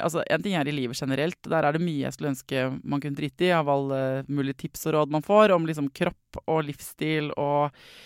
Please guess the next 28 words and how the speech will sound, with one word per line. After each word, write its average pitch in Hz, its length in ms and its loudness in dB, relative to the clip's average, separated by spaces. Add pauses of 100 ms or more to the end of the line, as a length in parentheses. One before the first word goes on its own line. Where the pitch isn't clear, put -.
(240)
rydding 180 720 2
og 165 220 0
alt 165 100 0
mulig, 180 300 4 (180)
ikke 185 140 -2
sant? 254 260 6
Så, 202 220 4 (100)
men 202 640 4
når 247 260 8
er 190 200 4
de 208 120 2
tingene 175 380 0 (180)
lure 185 320 2
å 185 40 4
høre 156 200 2
på 240 120 6 (280)
og 180 220 6
kan 185 180 2
gi 160 160 -4
deg 175 160 0
noe, 277 160 6
og 214 160 4
når 196 160 4
er 151 140 2
det 156 80 -2
du 190 60 0
bare 156 120 2
må 147 160 -2